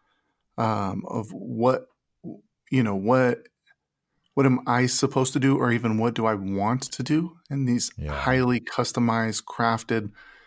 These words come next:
Speaker 1: uh, lives that will actually bring other people into their lives, but they're
Speaker 2: Mm-hmm.
Speaker 1: brought in, in, in a kind of a consumeristic way. If this person can
Speaker 2: Yeah.
Speaker 1: provide a certain experience for me or have a certain affinity with me,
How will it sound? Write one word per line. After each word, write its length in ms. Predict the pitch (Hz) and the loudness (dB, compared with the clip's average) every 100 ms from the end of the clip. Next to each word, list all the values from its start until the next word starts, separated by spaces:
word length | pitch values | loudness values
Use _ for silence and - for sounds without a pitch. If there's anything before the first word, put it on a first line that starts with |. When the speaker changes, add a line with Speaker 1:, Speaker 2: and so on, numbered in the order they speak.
| _ _ - | _ _ -6
Speaker 1:
uh, 360 | 113 104 101 | -2 -2 -4
lives 580 | 107 110 117 117 107 - | -6 -2 0 2 -2 -6
that 360 | 120 117 107 104 - _ _ _ _ _ _ _ _ _ _ - | -4 0 0 -2 -8 _ _ _ _ _ _ _ _ _ _ 0
will 460 | 131 170 190 180 143 | 6 8 8 6 4
actually 480 | 143 131 151 131 | 4 2 2 2
bring 520 | 113 - 113 127 131 131 | 0 -2 0 4 4 4
other 200 | 120 120 | 0 0
people 360 | - 123 123 | -2 -2 0
into 240 | 127 123 117 | 0 0 2
their 180 | 113 | 0
lives, 420 | 104 110 139 151 - | 2 2 2 -2 -2
but 240 | 123 - | -2 0
they're 320 | 113 110 - - 123 95 | 0 0 -2 -10 -12 -8
Speaker 2:
Mm-hmm. 320 | 92 127 135 | 0 2 2
Speaker 1:
brought 140 | - - | 2 0
in, 380 | 131 127 117 117 | 2 4 2 0
in, 280 | 113 - - | -2 -4 -4
in 140 | 120 113 117 - | -4 -2 -2 -6
a 40 | |
kind 200 | - 139 | -2 2
of 80 | 127 | 2
a 60 | 113 | 2
consumeristic 840 | 123 117 - 131 123 117 - 104 | 0 0 2 2 2 2 -2 -4
way. 400 | 107 104 98 101 - | -2 -4 -4 -6 -10
If 120 | - | -4
this 180 | 127 - | -4 -4
person 420 | - 127 - 120 | -2 -2 0 -2
can 200 | 78 80 | -2 -4
Speaker 2:
Yeah. 0 | |
Speaker 1:
provide 420 | 110 73 110 113 | -4 -2 -2 -2
a 60 | 104 | -2
certain 360 | - 123 117 | -2 0 0
experience 720 | 104 - - - 113 123 131 135 | -2 -4 -6 -4 -2 0 -2 -2
for 240 | - 131 | -2 0
me 220 | 135 131 | 2 0
or 180 | 104 101 | -2 -6
have 180 | 95 107 | -6 -4
a 60 | 101 | -4
certain 380 | - 123 - | -2 -4 -4
affinity 600 | 107 - - 123 127 127 120 | -10 -12 -2 2 2 2 0
with 280 | 123 123 | 0 -2
me, 240 | 127 123 | 0 -2